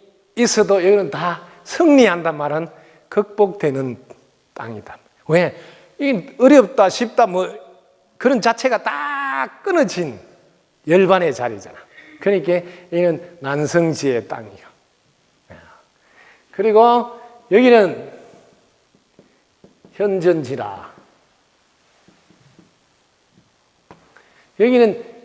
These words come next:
현재 지금 바로 이 자리에서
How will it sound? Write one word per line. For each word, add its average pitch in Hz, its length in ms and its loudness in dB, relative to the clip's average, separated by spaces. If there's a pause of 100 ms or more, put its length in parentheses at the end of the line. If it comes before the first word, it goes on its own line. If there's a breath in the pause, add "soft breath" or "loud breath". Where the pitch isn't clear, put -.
(140)
현재 254 640 2
지금 233 420 -8
바로 190 520 0
이 262 80 -6
자리에서 233 560 -2